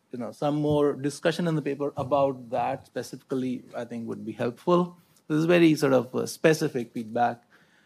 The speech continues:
And, uh, then on last slide, I think one could think of that, um, you know, what is a good commission rate for the developer?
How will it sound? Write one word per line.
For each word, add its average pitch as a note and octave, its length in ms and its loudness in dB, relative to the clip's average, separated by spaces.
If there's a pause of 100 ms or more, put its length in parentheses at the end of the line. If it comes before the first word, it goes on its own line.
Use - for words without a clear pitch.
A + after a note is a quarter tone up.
(220)
And, D#3 420 6
uh, D3+ 160 6
then E3 440 2
on D3 220 -4
last E3 320 0
slide, D3 200 2
I C#3+ 100 4
think D#3+ 360 2
one D3+ 240 6
could C3+ 160 2
think D3+ 280 0
of D3+ 280 2
that, C#3+ 260 2 (640)
um, C3 600 6
you C3 60 2
know, C3+ 120 6
what E3+ 180 12
is F3 100 8
a E3+ 60 10
good D3+ 300 8
commission C3 440 4
rate A#2 200 6
for A2+ 100 2
the G#2+ 120 2
developer? G#2 580 -2